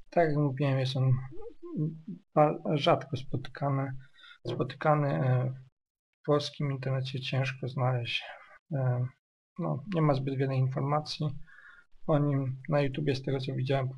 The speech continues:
polsku nie ma żadnego filmiku dotyczącego, e, tej firmy czy tego, e, modelu laptopa, dlatego postanowiłem go wam, e,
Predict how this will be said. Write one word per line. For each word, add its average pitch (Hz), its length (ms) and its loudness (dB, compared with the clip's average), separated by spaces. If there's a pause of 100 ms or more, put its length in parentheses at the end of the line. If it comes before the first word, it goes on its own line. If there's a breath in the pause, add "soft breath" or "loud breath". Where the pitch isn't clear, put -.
polsku 135 340 0
nie 135 120 2
ma 139 120 2
żadnego 131 380 0
filmiku 139 800 -2
dotyczącego, 135 1000 -2 (300)
e, 131 300 2
tej 127 180 -2
firmy 143 300 2
czy 135 160 -6
tego, 127 360 0 (720 soft breath)
e, 143 160 2
modelu 135 400 0
laptopa, 135 600 -2
dlatego 127 480 -2 (420)
postanowiłem 131 680 -2
go 123 160 -2
wam, 120 280 -2 (360)
e, 135 340 -4